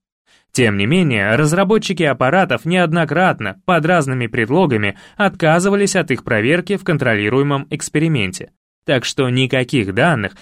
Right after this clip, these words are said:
подтверждающих заявления наследников фолио, нет. На одном из российских сайтов, продвигающих Э С Г,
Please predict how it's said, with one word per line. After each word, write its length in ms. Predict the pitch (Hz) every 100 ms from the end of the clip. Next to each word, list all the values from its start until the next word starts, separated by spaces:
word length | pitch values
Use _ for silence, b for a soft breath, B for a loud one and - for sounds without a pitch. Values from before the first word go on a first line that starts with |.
| B B
подтверждающих 840 | 147 151 143 127 139 120 - 123
заявления 580 | 117 139 131 123 107 101
наследников 680 | 120 117 113 98 92 107 -
фолио, 440 | - 170 156 139 -
нет. 420 | 143 117 87 - _ _ _ _ _ _
На 240 | 113 110 104
одном 400 | 135 226 240 -
из 180 | 202 160
российских 640 | 170 170 - 147 - 110
сайтов, 460 | - 214 180 101 - b b
продвигающих 840 | 170 151 143 131 113 107 - 113 -
Э 320 | - 123 110 107
С 80 |
Г, 300 | 113 110 90